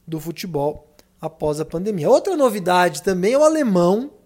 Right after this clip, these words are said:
que eu não, não acredito que vá pro banco ainda, já tá liberado do, do, do período de isolamento social por conta do covid. Não temos notícias de Igor Henrique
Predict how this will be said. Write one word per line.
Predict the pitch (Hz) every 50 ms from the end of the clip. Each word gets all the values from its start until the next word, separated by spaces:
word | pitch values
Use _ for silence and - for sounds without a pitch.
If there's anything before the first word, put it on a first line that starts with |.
| _ _ _ _ _ _ _ _ _ _
que | - 175
eu | 190 233
não, | 254 233
não | 190 165 160 165
acredito | 165 - 170 156 147 135 135 151 175 175 - 151
que | - 165
vá | 143 151 156 156
pro | - 151 147
banco | 143 143 147 160 165 - -
ainda, | 151 147 160 196 208 208 175 147 - - _ _ _
já | 160 151 170 165
tá | 170 175 165
liberado | 165 165 156 160 151 147 151 165 180 175 165
do, | 147 147 147 143 139 - _ _ _ _ _ _
do, | - - 190 151 151 151 147
do | 147 147 143
período | - - 156 151 160 156 156
de | 147 147
isolamento | 147 147 151 151 151 147 151 151 151 -
social | - 156 139 - - 165 151 151
por | 151 - 151
conta | - 156 156 151 -
do | 147 147
covid. | 143 - 165 151 147 156 180 190 180 - - _ _ _ _ _
Não | - 180 220 254 269
temos | - - 226 233 240 240 220
notícias | 185 196 185 185 - 208 190 - - 175 160 151
de | 147 156
Igor | 180 165 160 160 160
Henrique | 156 147 147 156 156 - - - - -